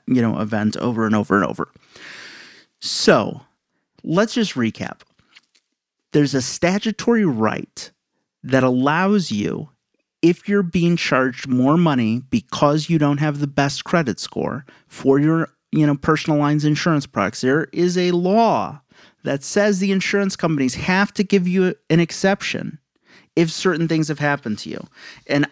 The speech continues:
I wanna just read those things again because I think they're worth repeating.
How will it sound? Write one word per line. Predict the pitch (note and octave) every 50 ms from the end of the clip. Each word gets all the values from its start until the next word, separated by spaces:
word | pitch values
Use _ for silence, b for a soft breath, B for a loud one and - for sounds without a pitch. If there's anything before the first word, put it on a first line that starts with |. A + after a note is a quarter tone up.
| -
I | - E3 F#3+ G#3+
wanna | A#3+ A#3+ A#3 A3+ A3
just | G3+ G#3 F#3+ - -
read | F#3 F#3 D#3+ E3
those | F3 E3+ -
things | - E3+ D#3+ D3+ D3
again | C3 C3 B2+ B2+ B2+ A#2+
because | A#2+ A2+ - A#2+ A#2+
I | A2+ A2
think | - _ _ - E3 E3 E3 D#3+ - - _ _ -
they're | C#3+ D3 C#3 C3+
worth | B2 B2 - A#2+ A#2 A2+ G#2 - - - _ -
repeating. | - A2+ A2 - - - - A2+ G#2+ - - G1+ - - -